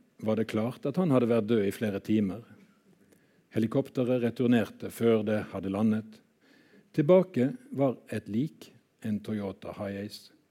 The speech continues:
to tomme kaffekopper, en enke og jeg. Jeg fikk hjelp av sjåføren i Hiacen til å bære mannen på båre ut av soverommet,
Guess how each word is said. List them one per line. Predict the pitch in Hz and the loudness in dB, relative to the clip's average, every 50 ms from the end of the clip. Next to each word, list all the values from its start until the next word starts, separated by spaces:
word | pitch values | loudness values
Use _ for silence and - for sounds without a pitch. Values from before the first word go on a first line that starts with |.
| _ _ _ | _ _ _
to | - 151 143 143 147 | -2 -2 0 0 -2
tomme | 143 - - 127 120 113 104 98 | -2 -2 0 2 2 2 0 -2
kaffekopper, | - 113 107 - 117 - - 95 - - 104 104 104 - _ _ _ _ _ _ | -4 -8 -8 -8 -10 -12 -12 -14 -14 -14 -14 -16 -16 -18 _ _ _ _ _ _
en | - 110 107 - | -10 -10 -8 -4
enke | 123 113 110 113 - - - 101 117 123 - _ _ _ _ _ _ - | -2 -2 -2 -2 -4 -8 -10 -10 -10 -12 -16 _ _ _ _ _ _ -6
og | 127 120 | -6 -6
jeg. | 101 - - - _ _ _ _ _ _ _ _ _ _ _ _ _ _ _ _ _ _ _ _ - _ _ _ _ _ _ _ _ _ _ _ _ _ - | -6 -6 -10 -14 _ _ _ _ _ _ _ _ _ _ _ _ _ _ _ _ _ _ _ _ -20 _ _ _ _ _ _ _ _ _ _ _ _ _ 0
Jeg | 127 139 - | 0 2 4
fikk | 175 156 - 190 | 4 6 6 6
hjelp | 175 - 143 | 6 4 2
av | 127 117 | -2 0
sjåføren | - 160 151 - - 165 143 117 98 104 117 | 0 -2 0 4 4 6 6 6 4 4 2
i | 131 131 | 2 2
Hiacen | 143 131 107 95 95 90 - - 104 101 101 | 2 0 0 -2 -2 -4 -6 -6 -8 -8 -6
til | - 113 113 | -4 -2 0
å | 110 104 | 2 4
bære | 123 127 120 113 | 4 4 6 6
mannen | 117 127 135 120 101 98 101 101 | 4 4 4 4 4 2 0 0
på | - 113 | -2 -4
båre | 107 101 123 123 131 123 101 101 107 | -4 -2 -2 0 0 -2 -2 -4 -4
ut | 135 120 - - | -4 -4 -4 -6
av | 98 | -8
soverommet, | 95 - - 123 120 104 95 90 92 92 101 131 170 | -6 -4 -4 -4 -4 -4 -4 -4 -4 -4 -4 -6 -6